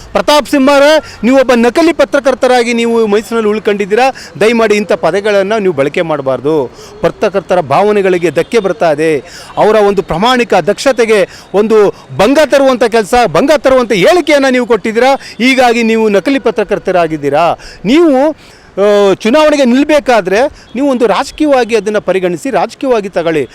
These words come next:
ಆದರೆ ಒಬ್ಬ ಪತ್ರಕರ್ತ ವರ್ಸಸ್ ಯತೀಂದ್ರ ಅಂತಿರಲ್ಲ, ಪತ್ರಕರ್ತರೇನ ಚುನಾವಣೆಗೆ ನಿಂತಿದ್ದೀರಾ?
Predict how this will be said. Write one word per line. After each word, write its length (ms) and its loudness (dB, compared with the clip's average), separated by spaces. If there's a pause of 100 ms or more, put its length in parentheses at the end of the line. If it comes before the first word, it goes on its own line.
(160)
ಆದರೆ 200 2
ಒಬ್ಬ 200 0
ಪತ್ರಕರ್ತ 600 -2 (120)
ವರ್ಸಸ್ 520 -2 (580)
ಯತೀಂದ್ರ 340 -2
ಅಂತಿರಲ್ಲ, 460 -2 (400)
ಪತ್ರಕರ್ತರೇನ 720 -2
ಚುನಾವಣೆಗೆ 460 -4
ನಿಂತಿದ್ದೀರಾ? 480 -6